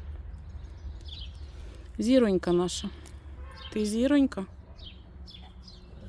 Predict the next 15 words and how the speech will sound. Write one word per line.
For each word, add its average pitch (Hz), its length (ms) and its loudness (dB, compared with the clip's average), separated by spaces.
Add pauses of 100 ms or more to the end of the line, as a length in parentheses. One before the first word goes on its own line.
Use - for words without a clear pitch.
(420)
Да. 208 300 0 (720)
Ти - 140 0
мамина 180 360 6
зіронька. 180 640 2 (320)
Да. 180 340 2 (2750)
Мій 202 200 2
рятівник. 202 680 0 (1160)
Все. 185 300 -2 (1500)
Так, 170 380 -2
все. 214 380 4
Я 254 160 6
показала. 269 680 6 (100)
От 233 120 -2
таким 277 360 6 (320)
способом 214 480 2